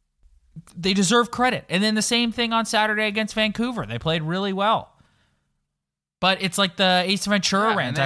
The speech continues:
Speaker 1: went
Speaker 2: they
Speaker 1: on
Speaker 2: played well
Speaker 1: earlier.
Speaker 2: against Tampa, too. Like, I thought
Speaker 1: Yeah.
Speaker 2: the Tampa game, like, yeah, like, the third period, the last ten minutes, a bit of a yard sale, but
Speaker 1: But it's just
Speaker 2: other than
Speaker 1: so
Speaker 2: that, I thought they were pretty decent, too.
Speaker 1: It's just so them. It's like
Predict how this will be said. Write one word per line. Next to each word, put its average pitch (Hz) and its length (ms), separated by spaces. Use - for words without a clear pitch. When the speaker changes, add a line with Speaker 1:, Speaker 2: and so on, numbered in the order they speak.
Speaker 1:
went 170 100
Speaker 2:
they 165 40
Speaker 1:
on 160 60
Speaker 2:
played - 120
well 214 120
Speaker 1:
earlier. 214 140
Speaker 2:
against - 200
Tampa, 151 400
too. 170 300
Like, 123 240
I 185 80
thought 190 120
Speaker 1:
Yeah. 247 160
Speaker 2:
the 294 60
Tampa 208 320
game, 120 340
like, 135 280
yeah, 143 240
like, 120 180
the 131 100
third 175 360
period, 147 400
the 113 40
last 127 240
ten 131 180
minutes, 139 200
a 131 40
bit 135 60
of 127 60
a 117 60
yard 113 440
sale, 98 400
but 117 300
Speaker 1:
But 233 80
it's 240 100
just 294 160
Speaker 2:
other 214 120
than - 80
Speaker 1:
so 233 80
Speaker 2:
that, 240 160
I - 100
thought 151 160
they 170 80
were 170 80
pretty 185 260
decent, 156 480
too. 156 400
Speaker 1:
It's 170 100
just 262 180
so 214 480
them. 156 460
It's 127 160
like 156 280